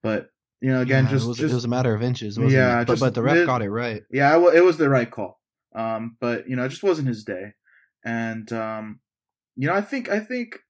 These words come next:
Speaker 1: the fans, uh, their reaction on Morata's performance was interesting. Um, you know, 'cause last week, you know, you specifically basically just shit on him, uh, for being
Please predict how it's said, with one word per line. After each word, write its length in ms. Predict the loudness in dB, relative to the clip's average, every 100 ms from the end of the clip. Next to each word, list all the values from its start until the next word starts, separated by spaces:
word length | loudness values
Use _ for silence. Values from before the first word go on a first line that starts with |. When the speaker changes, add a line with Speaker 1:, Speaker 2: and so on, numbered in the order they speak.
| _
Speaker 1:
the 120 | -8
fans, 800 | -6 -4 -2 -2 -6 -8 -14 -18 _ _ _ _ -10
uh, 360 | -6 -4 -4 -8 _ -20 -20 _ _ _ _ -8
their 200 | -2 0
reaction 540 | 2 2 2 0 -4
on 80 | -2
Morata's 400 | -2 -4 -6 -10
performance 480 | -12 -12 -10 -10 -12
was 160 | -10
interesting. 640 | -10 -12 -14 -16 -16 -18 -18 _ _ _ _ -12
Um, 460 | -10 -8 -10 -14 _ -10
you 100 | -8
know, 160 | -8 -10
'cause 120 | -4
last 320 | 0 0 0
week, 320 | -2 -2 -4 -12 -12
you 80 | -8
know, 180 | -6
you 400 | -6 -4 -2 0
specifically 920 | -2 -6 -6 -6 -6 -6 -6 -6 -8 -12 -8
basically 580 | -6 -6 -8 -12 -10 -10
just 240 | -12 -14 _ _ _
shit 280 | -10 -6 -4
on 180 | -6 -8
him, 280 | -10 -14 -16 _ _ -14
uh, 160 | -10 -8
for 140 | -8
being 500 | -6 -6 -6 -12 -14